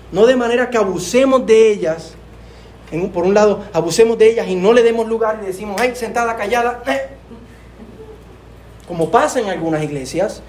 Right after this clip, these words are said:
que malinterpretan la palabra de Dios. Pero tampoco de manera que lo hagan contrario a la palabra, asumiendo el rol de pastoras, que eso no existe según la palabra de Dios,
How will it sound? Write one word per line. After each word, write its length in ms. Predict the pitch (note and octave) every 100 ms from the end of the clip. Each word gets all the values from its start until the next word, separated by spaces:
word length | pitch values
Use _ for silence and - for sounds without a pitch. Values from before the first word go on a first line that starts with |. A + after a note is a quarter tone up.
| - -
que 100 | E3+
malinterpretan 760 | F3 E3 D#3+ D#3 A3 C4 B3+
la 100 | G3+
palabra 300 | F#3 D#3 D3
de 140 | C#3+ C3+
Dios. 400 | C3+ C#3+ - - - - - - -
Pero 180 | G3+ G3+
tampoco 400 | G#3 G#3+ A#3+ C4
de 80 | B3
manera 320 | A3 A#3+ A#3+
que 80 | A3
lo 100 | G#3
hagan 220 | A#3 A#3+
contrario 580 | B3 A3+ A#3+ C4 C#4 C4+
a 40 |
la 120 | A#3
palabra, 380 | B3 B3 B3 A3 - - -
asumiendo 960 | G#3 B3 A3 A3+ C4+ C#4+ A3 F#3 F3+ - -
el 200 | F#3 F3+
rol 320 | F#3+ A#3+ B3+
de 380 | G3 F#3+ F3+ - -
pastoras, 720 | G3 E3 - B3+ C#4+ G#3+ G3+
que 180 | - E3
eso 380 | F#3 A3 A3 - - - - - - - - - F3
no 300 | E3 F#3+ B3+
existe 420 | B3+ C4+ B3+ A3+
según 240 | G#3 F#3+
la 100 | F#3+
palabra 320 | F#3 F3 E3
de 120 | D#3+ C#3+
Dios, 420 | C3+ C#3+ -